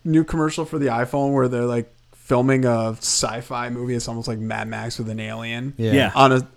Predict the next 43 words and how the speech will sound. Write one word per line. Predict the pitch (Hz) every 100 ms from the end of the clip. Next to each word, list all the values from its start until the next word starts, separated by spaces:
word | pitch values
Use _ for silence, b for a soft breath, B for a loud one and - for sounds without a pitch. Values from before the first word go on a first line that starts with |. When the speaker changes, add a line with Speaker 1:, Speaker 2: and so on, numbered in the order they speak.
| -
Speaker 1:
on | 139 131
a | 123 120
s-, | - - - - - - - - -
iPhone. | 113 127 - 147 156 143
Speaker 3:
Yep. | 123 B B
Speaker 1:
And, | - 147
like, | 156 147
there's | 160 147
clearly, | - - 170 175 165
like, | 147 135 - - - -
a | 143
huge | - 160 143 -
budget | 127 160 160 143
for | 127
this, | 127 127
like, | 135 120 -
Speaker 3:
Yeah. | 139
Speaker 1:
indie | 139 165 147
film | 135 135 156
'cause | 131
there's | 127 123
all | 127
these | 143
special | - 131 135 147
effects | 131 120 139 -
and |
they're | 135
just | 131 127
Speaker 2:
Right. |
Speaker 1:
gonna | 151 143
film | - - 135 139
it | 135
on | 131
an | 127
iPhone. | 107 110 123 147 147 156
Get | 139 147
fucking | - 110 107 104
real. | 107 104 107 -
Speaker 3:
Well, | 127
it's | 202
Speaker 2:
iPhone | 156
Speaker 3:
like, | 202
Speaker 2:
fifteen. | 151 135 - 131 117 87